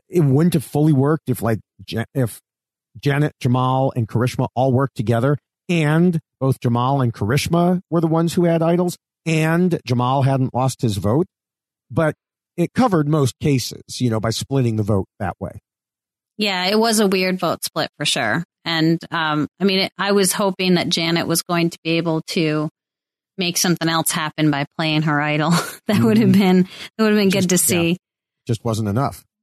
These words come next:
Speaker 2: No, it certainly wasn't enough. It wasn't enough at all.
Speaker 1: Yeah.
Speaker 2: But also, I feel like in this situation, it, this is one of those times where,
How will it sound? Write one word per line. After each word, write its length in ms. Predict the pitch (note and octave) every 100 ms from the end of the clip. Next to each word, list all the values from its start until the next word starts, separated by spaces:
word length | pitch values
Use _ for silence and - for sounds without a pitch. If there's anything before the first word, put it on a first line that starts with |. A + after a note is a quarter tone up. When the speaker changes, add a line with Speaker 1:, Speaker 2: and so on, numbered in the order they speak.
| G3
Speaker 2:
No, 260 | G3+ F3+
it 160 | E3+ D4+
certainly 320 | G3 E3+ F3
wasn't 320 | D#3 D3+ D#3
enough. 280 | D3 C#3 B2 - _ -
It 60 |
wasn't 340 | F3 D3+ D#3+ D3
enough 220 | C3+ C#3
at 60 | -
all. 220 | G#2 C#3
Speaker 1:
Yeah. 120 | F#3 F3+
Speaker 2:
But 100 | G#3
also, 540 | A#3 C4+ - A3+ G#3+
I 200 | - G3+
feel 260 | G3 C4 C4
like 220 | B3+ A3
in 100 | G3+
this 160 | F#3+
situation, 800 | - G3 G#3 F3 E3 E3+ F#3 F#3+ F#3+ _ _ _ _ _ -
it, 180 | G3+ - -
this 200 | A#3 D4
is 140 | B3+
one 140 | A3
of 120 | G#3+ F#3
those 260 | F#3+ F#3
times 460 | - F#3+ F3 F3 E3+
where, 480 | - E3 D#3+ D3+